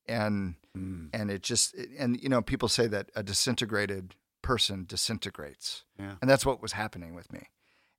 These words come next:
Speaker 1: And, uh, I remember I finally just cried out to God. I was like, "Help, help," because,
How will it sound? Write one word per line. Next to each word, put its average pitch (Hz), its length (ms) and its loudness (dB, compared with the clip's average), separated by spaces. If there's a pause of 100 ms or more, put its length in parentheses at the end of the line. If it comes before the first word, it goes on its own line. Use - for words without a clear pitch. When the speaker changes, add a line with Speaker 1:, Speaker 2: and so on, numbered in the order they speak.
(160)
Speaker 1:
And, 110 260 4
uh, 98 220 4
I 120 60 6
remember 117 360 6
I 92 60 -8
finally 101 400 -4
just 95 220 -6
cried 87 320 -10
out 87 360 -8
to 98 100 -12
God. 98 300 -8
I 95 100 -12
was 90 140 -8
like, 87 180 -10
"Help, - 380 -8 (800)
help," 78 320 -4 (260)
because, 110 480 -2